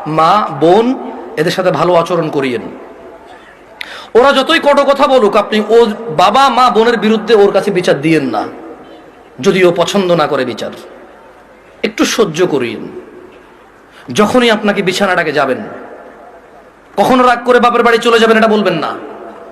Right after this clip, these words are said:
ও যদি আপনাকে বলে, "এবার তো অনেকদিন হয়েছে যাও না, দু একদিন ঘুরে আসো, সমস্যা নেই, তোমার বাবা মাও তো তোমাকে দেখে না অনেকদিন।" আর বাপের বাড়িতে চলে গেলে এক দুদিনের মাথায় বলিয়েন, "চলে আসবো নাকি?" ও যদি বলে, "চলে আসো,"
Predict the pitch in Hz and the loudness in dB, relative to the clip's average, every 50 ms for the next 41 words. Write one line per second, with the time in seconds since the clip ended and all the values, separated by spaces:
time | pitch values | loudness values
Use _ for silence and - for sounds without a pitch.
0 | - - - - - - - - - - - - - - 269 330 359 359 330 339 | -20 -20 -20 -20 -20 -20 -20 -20 -20 -20 -20 -8 0 2 4 4 4 4 2 2
1 | 320 311 294 269 - 294 285 262 277 254 247 233 233 214 214 208 - 226 214 214 | 2 2 2 2 0 -2 -2 0 2 0 2 2 2 0 0 0 0 2 2 2
2 | 214 185 202 240 220 202 208 196 170 180 160 160 160 156 147 143 156 156 143 143 | 2 0 2 2 2 2 2 2 0 2 0 0 0 -2 -4 -2 -4 -6 -4 -4
3 | 147 135 123 120 139 147 131 123 - 123 - 131 127 117 - 135 123 110 123 123 | -8 -8 -6 -4 -2 -2 -2 -2 -4 -8 -10 -8 -8 -8 -8 -8 -8 -6 -4 -4
4 | 120 117 120 117 117 117 113 113 110 107 113 110 107 - - - - - - - | -2 -2 -2 -2 -2 -2 -2 -4 -4 -4 -6 -8 -10 -12 -18 -20 -20 -20 -20 -20
5 | - - - - 131 123 117 127 110 117 110 123 113 104 101 104 98 - - 85 | -20 -14 -8 -4 -4 -2 -2 -2 -4 -4 -4 -4 -4 -4 -4 -6 -8 -10 -12 -14
6 | - - - - - - - - - - - - - - - - - _ _ _ | -14 -16 -18 -20 -20 -20 -20 -20 -20 -20 -20 -20 -20 -20 -20 -20 -20 _ _ _
7 | _ _ _ _ _ _ - - - 120 113 123 170 180 - 247 254 214 240 233 | _ _ _ _ _ _ -8 -4 -2 -2 0 2 0 2 2 2 2 2 2 2
8 | 226 233 220 233 240 233 240 240 247 277 370 523 523 - - - - - - - | 2 2 0 2 2 2 2 2 0 0 -2 -2 -4 -6 -12 -12 -14 -14 -14 -16
9 | - - - - - 175 202 180 185 233 208 226 220 220 220 214 214 240 208 220 | -18 -20 -12 -6 -4 -4 -4 -2 -2 0 2 2 2 2 2 2 2 2 2 4
10 | 214 208 208 202 190 - 208 202 190 190 180 175 160 165 175 151 120 107 - 113 | 4 4 2 0 0 2 2 2 4 4 2 2 0 -2 -2 -4 -4 -6 -6 -6
11 | - 185 202 208 202 214 202 214 214 208 214 220 220 226 214 208 - - | -4 -2 0 2 2 2 4 2 2 2 2 2 4 4 2 2 -2 -6